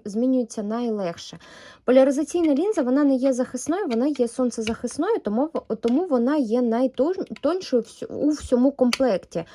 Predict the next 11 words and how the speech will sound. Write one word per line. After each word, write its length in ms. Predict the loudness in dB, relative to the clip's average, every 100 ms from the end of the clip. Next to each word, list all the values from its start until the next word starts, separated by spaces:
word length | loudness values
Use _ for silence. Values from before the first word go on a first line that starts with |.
| -20 -20
Саме 300 | -2 2 2
тому 320 | 2 2 2 2
вона 400 | 0 2 0 0
легше 400 | 0 -2 -2 -6
за 120 | -8
все 280 | -10 -6 -4
змінюється. 720 | 0 0 0 -2 -6 -10 -18 -20 _ _ 4
<clears throat> 60 | 4 4 0 -12 _ _ -10 0
Е, 320 | 2 2 0
ці 200 | -4 -2
лінзи, 460 | 0 4 4 4 2